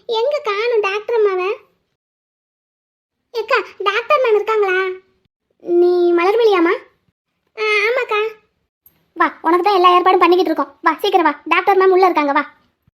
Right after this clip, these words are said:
ம். வலி எப்பம்மா வந்தது? காலையில நான் எக்ஸாம் எழுதிட்டு இருக்கும்போது ஒரு தடவை வந்தது,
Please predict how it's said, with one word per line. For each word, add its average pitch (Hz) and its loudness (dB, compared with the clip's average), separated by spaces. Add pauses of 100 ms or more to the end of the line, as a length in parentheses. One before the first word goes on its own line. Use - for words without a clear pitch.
(320)
ம். 494 -4 (760)
வலி 370 0
எப்பம்மா 370 2
வந்தது? 294 0 (840)
காலையில 480 -4
நான் 453 -2
எக்ஸாம் 523 -2
எழுதிட்டு 440 -4
இருக்கும்போது 440 -4
ஒரு 427 -2
தடவை 427 -2
வந்தது, 403 -2